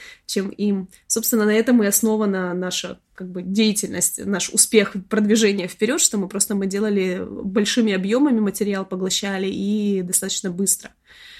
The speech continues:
И вот так вот мы начали бразильскую самбу, там, где латино, опять же, там идёт регетон. Регетон — это как такое, э, латинская версия хип-хопа. То есть и музыка такая же, то есть это речитатив, рэп,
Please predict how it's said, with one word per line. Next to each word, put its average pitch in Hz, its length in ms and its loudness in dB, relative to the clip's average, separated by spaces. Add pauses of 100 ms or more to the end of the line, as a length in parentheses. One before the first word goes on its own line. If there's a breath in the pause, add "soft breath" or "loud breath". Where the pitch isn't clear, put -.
(420 loud breath)
И 294 400 10
вот 233 160 2
так 262 180 4
вот 233 140 0
мы 220 320 6
начали 202 380 2
бразильскую 196 520 2
самбу, 294 720 2
там, 220 280 4
где 196 160 2
латино, 196 440 2
опять 190 280 -2
же, 180 100 -8
там 196 280 -2
идёт 185 240 -4
регетон. 247 600 -2 (720)
Регетон — 240 440 4
это 214 160 2
как 190 160 -6
такое, 196 600 -2
э, 196 760 -8
латинская 240 520 4
версия 214 300 6
хип-хопа. 196 600 -4 (180)
То 208 80 -4
есть - 160 -2
и 220 40 6
музыка 339 440 6
такая 277 440 -2
же, 226 160 2
то 220 100 0
есть 202 160 0
это 208 100 -2
речитатив, 226 640 0
рэп, 269 320 2